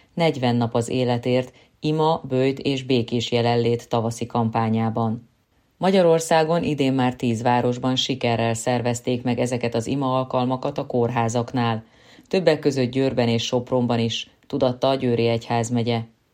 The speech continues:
Győrben a legközelebbi találkozó április másodikán és kilencedikén lesz, szerdai napokon, tizenhét órától. Mindenkit várnak, aki szívesen csatlakozna az életért való imasétához.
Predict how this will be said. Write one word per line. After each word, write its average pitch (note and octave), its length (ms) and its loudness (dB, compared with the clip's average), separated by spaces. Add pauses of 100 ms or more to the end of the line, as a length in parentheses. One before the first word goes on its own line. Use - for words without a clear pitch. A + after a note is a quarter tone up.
(280)
Győrben D#3 440 4
a F3+ 80 4
legközelebbi B2+ 680 2
találkozó C3+ 840 0
április B2+ 500 0
másodikán C3+ 640 -2
és C#3 160 -6
kilencedikén A#2+ 800 0
lesz, C3+ 320 -2
szerdai B2 540 0
napokon, C3 580 -2
tizenhét A#2+ 580 -2
órától. A#2+ 680 0 (500)
Mindenkit C3+ 520 2
várnak, C3+ 460 2
aki C#3+ 200 -2
szívesen B2 520 0
csatlakozna B2 640 0
az A#2 160 -2
életért C3 560 -2
való A#2+ 320 0
imasétához. A#2 1080 -2